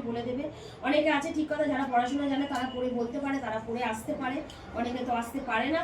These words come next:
তা তোমাকে সবসময় বলছি, যখনই তুমি ভিডিও করবে, ঠিকানাটা সবসময় তুমি বলে দেবে, সবাই তো বুঝতে পারে না, তাদের সুবিধা হবে, তাও আমাকে বলছি। তা মেয়ে লাউড স্পিকারে দিয়েছে, ওই গালাগালটা মুখে করার মতো না, প্লিজ তোমরা এরকম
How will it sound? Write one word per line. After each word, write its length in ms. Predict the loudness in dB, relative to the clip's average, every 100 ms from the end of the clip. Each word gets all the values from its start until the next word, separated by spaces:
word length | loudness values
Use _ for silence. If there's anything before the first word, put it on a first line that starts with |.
| 0
তা 60 | -4
তোমাকে 240 | -4 -4 -4 -6
সবসময় 360 | -4 0 2 2
বলছি, 180 | 2 2 2
যখনই 240 | 4 4
তুমি 120 | 4 0
ভিডিও 220 | 0 0 0 0
করবে, 220 | 0 0 -2 -8 -10 -10 0
ঠিকানাটা 400 | 6 8 10 8 4
সবসময় 360 | 0 2 6 6
তুমি 120 | 8 6 4
বলে 140 | 0
দেবে, 140 | -2 -4 -4
সবাই 160 | -2 0
তো 40 | 0
বুঝতে 220 | -2 -2 0
পারে 140 | 0 0
না, 60 | -2 -4 -8 -6 2
তাদের 240 | 4 6 6
সুবিধা 300 | 4 4 2
হবে, 160 | 0 -4 -4
তাও 120 | -4 -2
আমাকে 240 | -2 -4 -4
বলছি। 280 | -4 -8 -8 -10 -10 -10 -10 -10 -10 -10 -12 6
তা 60 | 8
মেয়ে 140 | 10 10
লাউড 160 | 10 8
স্পিকারে 320 | 6 6 8 8
দিয়েছে, 220 | 6 6 6
ওই 60 | 8
গালাগালটা 420 | 8 8 8 10 12
মুখে 220 | 10 8 4
করার 200 | 6 6
মতো 160 | 6 4 2
না, 60 | 0 -6 0
প্লিজ 180 | 0 2
তোমরা 180 | 4 4 4
এরকম 240 | 0 0